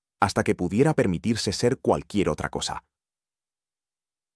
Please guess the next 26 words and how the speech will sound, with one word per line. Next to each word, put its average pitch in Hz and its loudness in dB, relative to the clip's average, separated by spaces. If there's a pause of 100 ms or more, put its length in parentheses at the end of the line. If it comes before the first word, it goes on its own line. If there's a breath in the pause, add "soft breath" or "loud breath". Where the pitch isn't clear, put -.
(180)
Se - 0
retiró 104 2
de 143 4
la 104 0
puerta 117 2
tan 90 2
silenciosamente 110 0
como 101 2
había 92 0
venido, 82 -2 (580)
cada 87 2
paso 127 0
deliberado 98 2
y 101 0
medido 107 0
a 95 0
pesar 104 -2
del 127 2
latido 104 0
de 110 0
su 95 -4
propio 104 2
pulso 110 -2
en 95 0
los 87 -2
oídos, 76 -2